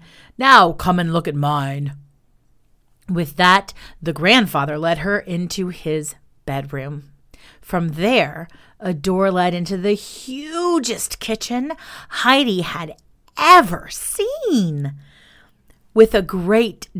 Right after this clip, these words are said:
deal of trouble, the grandfather had fitted up this place. Many boards were nailed across the walls, and the door had been fastened with heavy wires,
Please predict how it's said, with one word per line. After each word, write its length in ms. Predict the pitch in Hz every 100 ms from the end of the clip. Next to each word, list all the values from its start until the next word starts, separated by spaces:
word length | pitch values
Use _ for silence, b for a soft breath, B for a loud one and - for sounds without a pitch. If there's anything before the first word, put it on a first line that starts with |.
| 143
deal 400 | 190 190 190 190
of 220 | 180 175
trouble, 480 | - 175 156 143 151
the 100 | 160
grandfather 680 | 170 170 175 - 165 165
had 220 | 156 139
fitted 420 | - - 180 175 170
up 260 | 147 143
this 240 | - 143 -
place. 520 | - 135 117 - - b b b b
Many 320 | 170 175 202 196
boards 480 | 185 175 175 170
were 140 | 160 160
nailed 300 | 160 160 160
across 360 | - 165 151
the 120 | - 156
walls, 440 | 151 151 147 151
and 120 | 156
the 60 | 156
door 300 | 143 180 196
had 140 | 170
been 140 | 170 156
fastened 480 | - 175 180 - 165
with 140 | 151
heavy 300 | - 165 196
wires, 600 | 185 156 151 135 143 -